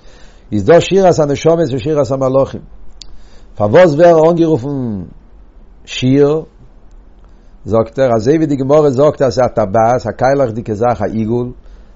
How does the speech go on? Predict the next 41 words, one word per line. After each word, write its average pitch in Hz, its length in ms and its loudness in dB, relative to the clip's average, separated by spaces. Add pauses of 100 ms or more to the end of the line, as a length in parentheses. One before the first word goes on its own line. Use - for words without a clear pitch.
א 92 120 -4
שיר 170 520 0
איז 156 120 0
א 160 40 2
עיגול 165 320 -2
איכעט. 139 480 -4 (680)
פאר 95 180 -2
וואס? 92 440 -6 (560)
ווייל 95 200 -2
א 101 40 0
עיגול 175 400 0
איז 131 120 -2
א 127 60 0
זאך, 139 480 0
וואס 117 180 -4
האט 151 140 -4
נישט 143 140 -10
קיין 117 220 -10
קאפ, 117 360 0
וואס 123 160 -8
האט 127 100 -2
נישט 135 120 -12
קיין 131 120 -10
פיס. 120 380 -12
א 113 40 -8
עיגול 143 360 -4
האט 131 220 -2
נישט 139 120 -10
קיין 127 160 -6
ראש 131 180 -4
און 120 80 -6
סוף. 107 340 -8 (360)
זי 104 60 -6
האלט 117 200 0
אין 131 120 -4
איינס, 147 340 -4
יא, 139 60 0
א 139 240 0
כלכלעך 165 260 2
דיקע 143 220 -6
זאך. 135 420 -6